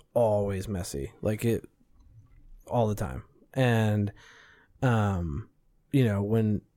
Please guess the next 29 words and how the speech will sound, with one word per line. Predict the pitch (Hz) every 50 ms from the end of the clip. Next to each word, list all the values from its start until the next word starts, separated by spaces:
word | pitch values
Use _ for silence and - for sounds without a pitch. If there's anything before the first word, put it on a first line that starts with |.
| -
Amy | - 131 135 143 151 143 127
and | 113 101
I | 90 95 98 107 107 - - - - _ _
got | - 120 113 -
married | 120 113 110 107 107 107 107
and | 107 104 101
started | - 117 107 104 98 101
living | 120 139 135 131 117 104
together, | 104 101 107 104 101 104 107 104
there's | 113 110 107 110
always | 110 113 117 113 110 104
that | 107 104 98
adjustment. | 95 98 110 120 120 113 - - 110 92 85 80 - - _ _ -
And | 123 120 117 110 107 104 101 98 98 - - _ _ _ 120
I've | 123 135 143 139 -
come | - 139 123 117 113 104 104 101 95 95 - - _ -
a | 120 113
long | 110 117 131 139 143 143 143 135 127 117 107
way | 101 98 95 95 98 101 101 - _ _ - - - - - - - _ _
since | - - - 147 147 139 - -
then | 120 113 104 101 101 98 101 104 104 - -
because | 120 110 - 131 127 123 113 107
of | 110 104 101 98 101 - - - _ _ _
a | 127
lot | 117 113 110 110 107
of | 104 98 104 - - -
trying | - 127 123 120 120
to | 113
meet | 110 110 110 107 -